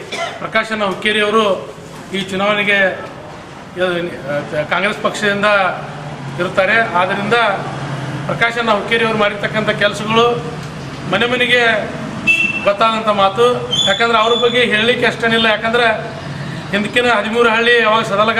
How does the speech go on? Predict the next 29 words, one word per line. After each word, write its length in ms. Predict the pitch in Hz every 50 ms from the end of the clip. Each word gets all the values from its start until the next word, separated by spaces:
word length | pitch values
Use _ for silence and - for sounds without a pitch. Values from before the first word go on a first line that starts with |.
| 226 226
ವಿಧಾನಸಭೆದಾಗಿದ್ದು 720 | 208 214 - - 214 214 208 202 214 214 208 196 220 233
ಅವಾಗ 220 | 214 208 214 214 226 226 208 202 202 - - - - - - -
ಬಹಳಷ್ಟು 420 | 143 160 196 233 247 247 247 - -
ಕೆಲಸಗಳು 420 | 226 214 - 233 226 226 226 233
ಗಳದಾಗ 380 | 190 190 202 208 226 226 220 196
ಮಾಡಿದ್ದಾರೆ. 360 | 190 180 185 175 190 190 214 233 240 226 - - - - - - - - - - -
ಅದರಾಗಿಂದ 380 | 180 180 208 220 226 233 233 233
ಪ್ರಮುಖ 400 | 233 220 208 214 247 247 240 247
ಅಂದ್ರೆ 480 | 240 233 247 247 240 233 220 - -
ಕುಡಿಯುವ 220 | 220 226 247 254 240
ನೀರಿನ 220 | 240 240 240 233
ಸಲುವಾಗಿ 800 | - 220 214 220 220 226 233 226 233 233 233 220 202 214 226 - - - - - - - - - 170
ಒಂದು 240 | 196 226 226 233 233
ಲ-, 300 | 226 220 214 208 202 233
ಒಂದು 160 | 240 254 240
ಕೋಟಿ 260 | 240 233 226 240 240
ಅರವತ್ಮೂರು 500 | 220 196 208 220 233 226 220 226 226 220
ಲಕ್ಷ 240 | 220 220 220 - 233 233 226 214 196 - - - - - - -
ಗಳದಾಗ 480 | 165 190 226 233 240 233 220 214 220 220
ಪ್ರಪ್ರಥಮವಾಗಿ 840 | - - 214 226 226 - 208 - - 226 220 220 220 208 220 233 226
ಯಾರಾದರೂ 440 | 214 202 196 208 226 233 226 233 233
ಕುಡಿಯುವ 260 | - 233 226 226 220
ನೀರಿನ 180 | 220 220 214 214
ವ್ಯವಸ್ಥೆ 260 | 202 208 208 - 220
ಮಾಡಿದ್ರೆ 300 | 214 208 208 190 220 277
ಅದು 80 | - -
ಪ್ರಕಾಶಣ್ಣ 420 | 277 269 - 220 208 214 214 202
ಹುಕ್ಕೇರಿ 300 | 190 185 190 220 214 208
ಅವರು. 400 | 208 226 240 254 247 247 - -